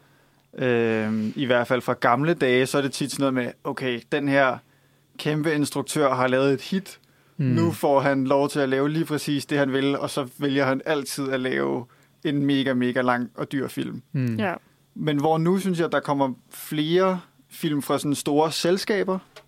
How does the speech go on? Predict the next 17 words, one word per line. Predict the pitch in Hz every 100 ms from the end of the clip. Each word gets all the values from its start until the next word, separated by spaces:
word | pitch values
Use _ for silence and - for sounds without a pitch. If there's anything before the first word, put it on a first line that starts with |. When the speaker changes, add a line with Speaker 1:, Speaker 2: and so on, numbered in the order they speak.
| _ _ _ _ _ _ _
Speaker 1:
øh, | - 143 135 131 127 143
altså | 131 131
hvor | 135 131
det | 135
ikke | 139 143
måske | 170 143 147 135
er | -
en | 151 147 143 131 - 123
persons | 143 - 165 143 139 - 139
vision, | 131 - 160 151 147
men | 139 131 127
et | 147 120 -
stort | - 170 156 131 - - _ _ _ _ _
samarbejde | - - 131 135 143 139 127 123 127
om | 127
at | 127
lave | 123 123 127 123